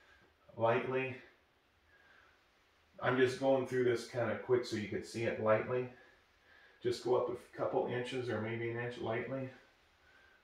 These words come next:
Lightly. Lightly. Like, you, you get the idea. So now, now my back's warmed up.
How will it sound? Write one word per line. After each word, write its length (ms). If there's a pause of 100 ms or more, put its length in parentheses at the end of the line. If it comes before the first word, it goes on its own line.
(200)
Lightly. 480 (1700)
Lightly. 500 (1300)
Like, 200
you, 120
you 160
get 200
the 120
idea. 440
So 140
now, 420 (1600)
now 180
my 160
back's 360
warmed 300
up. 340